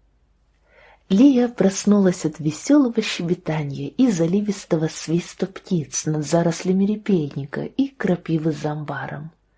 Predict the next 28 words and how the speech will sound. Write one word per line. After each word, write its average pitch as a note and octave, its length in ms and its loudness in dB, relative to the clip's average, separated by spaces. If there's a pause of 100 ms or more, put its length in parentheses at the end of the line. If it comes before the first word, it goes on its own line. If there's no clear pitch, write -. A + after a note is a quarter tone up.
(760)
Она A3+ 240 6
сразу A#3+ 440 4
поднялась F#3+ 680 4
и G#3+ 80 -4
шепнула A#3 560 2
на G3 300 2
ухо A3+ 260 -4
крепко - 540 -2
спящей - 560 -4
Сейди: D3 600 -6 (1000)
"Пора - 260 -6
вставать!" - 680 -6 (1160)
Но F3 340 2
сестра A3+ 580 2
с A3+ 80 -6
просонок G3 760 2
только B3 400 -2
застонала F#3+ 840 2
и G3 200 -4
повернулась F3+ 800 2
на E3 100 2
другой E3 380 2
бок, D3 580 -2
натянув D#3 580 -4
на G3+ 140 2
голову E3+ 460 0
лёгкое E3 540 -4
покрывало. D3 800 -10